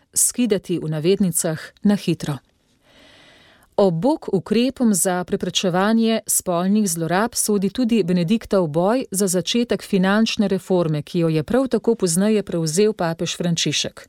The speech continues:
Po ustanovitvi Evropske unije je bila Cerkev prisiljena posodobiti upravljanje svojih financ.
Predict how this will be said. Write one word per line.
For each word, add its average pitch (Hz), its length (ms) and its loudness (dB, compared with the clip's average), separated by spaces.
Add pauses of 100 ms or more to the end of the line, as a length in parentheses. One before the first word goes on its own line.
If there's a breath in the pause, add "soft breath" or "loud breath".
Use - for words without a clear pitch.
(1040 loud breath)
Po 240 100 4
ustanovitvi 220 840 0
Evropske 208 500 -2
unije 226 460 2
je 185 140 -2
bila 202 320 0
Cerkev 180 540 -2
prisiljena 214 720 0
posodobiti 185 920 0
upravljanje 196 760 2
svojih 165 480 -2
financ. 160 560 0